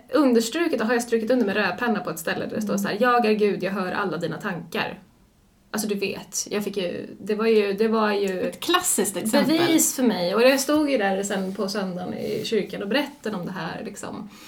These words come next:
Speaker 2: Mm.
Speaker 1: Men jag tänker tillbaka på den där så bara, ja, fast jag stod ju där ganska länge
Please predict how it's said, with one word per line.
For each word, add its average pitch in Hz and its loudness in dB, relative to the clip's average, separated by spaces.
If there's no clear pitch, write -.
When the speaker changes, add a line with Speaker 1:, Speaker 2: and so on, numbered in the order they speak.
Speaker 2:
Mm. 220 2
Speaker 1:
Men 294 6
jag 285 6
tänker 262 0
tillbaka 311 4
på 247 0
den 202 2
där 196 -2
så 226 -2
bara, - 0
ja, 311 6
fast - -4
jag 262 4
stod 311 2
ju 311 2
där 185 0
ganska 208 -2
länge 226 2